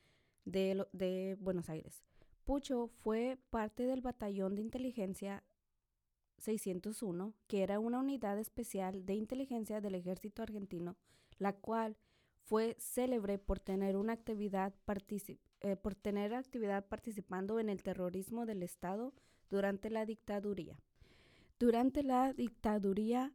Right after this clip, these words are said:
autonominada Proceso, existieron numerosos casos de secuestros extorsivos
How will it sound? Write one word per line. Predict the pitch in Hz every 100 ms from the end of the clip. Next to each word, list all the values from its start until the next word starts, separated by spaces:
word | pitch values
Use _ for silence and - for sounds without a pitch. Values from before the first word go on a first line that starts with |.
| -
autonominada | 208 196 208 208 202 190 190 208 226
Proceso, | - 185 - 170 - 160 -
existieron | 208 - 202 - 220 220 269
numerosos | 269 240 196 208 247 247
casos | - 226 - 247
de | 226
secuestros | 196 180 190 208 - 254 277 - - - _ _
extorsivos | - - - 220 233 226 196 185 202